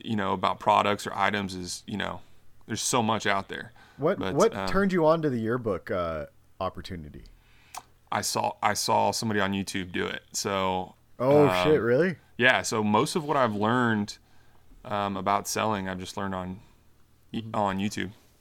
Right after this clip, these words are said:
Speaker 2: So do you list your things? I mean, obviously something like a yearbook from a different state, you're
Speaker 1: Yeah.
Speaker 2: not likely gonna sell it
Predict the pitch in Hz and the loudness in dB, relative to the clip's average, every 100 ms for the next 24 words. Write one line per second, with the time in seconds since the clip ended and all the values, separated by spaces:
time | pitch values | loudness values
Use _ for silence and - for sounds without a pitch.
0 | - - 151 135 160 175 160 147 - 147 | -8 0 0 2 2 2 2 2 -2 -4
1 | 151 139 - 151 165 185 185 170 151 143 | -2 -4 -2 0 2 0 -2 -4 -6 -4
2 | 139 123 113 107 107 113 107 107 104 104 | -2 -2 -2 0 0 0 -4 -6 -6 -4
3 | - 101 - 104 98 - 104 104 98 101 | -6 -8 -6 -4 -4 -6 -10 -8 -6 -6
4 | - 104 107 123 123 113 113 113 113 113 | -6 -6 0 2 2 0 0 0 -2 -4
5 | 110 104 - - 98 110 110 | -2 -4 -4 -2 0 0 -4